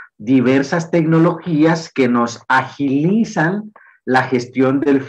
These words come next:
de flota que nos permiten ser más eficientes, pero además ser más productivos, ¿no? Hoy en día, eh, sabemos que una unidad que no le garantizamos un buen plan de mantenimiento,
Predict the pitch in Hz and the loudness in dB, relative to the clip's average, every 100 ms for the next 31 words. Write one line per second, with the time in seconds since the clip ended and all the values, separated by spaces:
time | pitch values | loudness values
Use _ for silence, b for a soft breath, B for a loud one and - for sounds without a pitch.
0 | 127 123 123 143 139 139 135 131 B B | -4 -4 0 2 2 2 0 0 B B
1 | - 139 139 143 - 131 127 143 160 160 | -2 2 2 0 -2 0 2 4 2 2
2 | 135 127 135 110 95 107 127 160 175 165 | 0 2 0 0 0 2 2 2 -2 -2
3 | 196 - 196 151 135 135 160 165 160 - | -6 -4 2 4 4 2 0 0 -2 -14
4 | B B - 135 131 127 123 117 147 151 | B B -6 0 2 2 2 2 2 2
5 | - 131 127 135 120 - 117 107 101 - | 0 -2 2 0 -2 -4 -2 -2 -2 -6
6 | _ 104 92 80 82 107 123 123 127 131 | _ -4 -4 -6 -6 -4 0 2 2 2
7 | 127 135 139 135 B B _ - 110 107 | 2 4 4 2 B B _ -6 -2 0
8 | 107 104 104 117 117 135 135 131 - 127 | 0 -2 0 0 2 2 2 0 -4 0
9 | 120 117 113 131 143 143 135 127 123 127 | 0 0 -2 -2 2 2 2 4 4 2
10 | 127 123 110 120 127 123 123 123 123 131 | 2 -4 -2 -2 2 2 0 -2 0 2
11 | 127 113 110 123 127 127 127 123 123 120 | 2 0 0 0 2 2 2 2 4 2
12 | 117 110 117 117 131 135 135 151 147 | 0 0 -2 0 2 2 2 0 -2